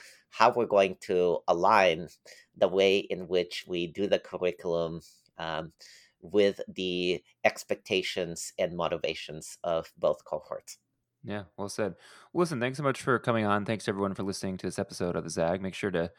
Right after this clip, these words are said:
Speaker 2: catch all these short and sweet episodes f-, talking to our many lead trainers from across the country who will be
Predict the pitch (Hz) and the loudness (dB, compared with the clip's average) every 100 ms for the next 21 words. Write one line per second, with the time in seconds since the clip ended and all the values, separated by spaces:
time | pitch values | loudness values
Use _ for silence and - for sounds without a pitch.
0 | _ _ - 170 208 170 143 - 139 - | _ _ -6 -2 0 0 -2 -2 -2 -2
1 | 127 117 - - 107 98 - - - - | 0 0 0 2 2 0 -6 -14 -18 -2
2 | 110 - 104 - 104 98 92 - - 90 | -2 -2 -6 -4 -2 0 -2 -4 -4 -2
3 | 117 104 101 95 104 95 92 92 85 95 | 0 0 -2 -4 -4 -4 -4 -8 -4 -4
4 | 90 - 95 - 90 82 85 80 85 87 | -4 -8 -8 -6 -8 -8 -10 -6 -4 -4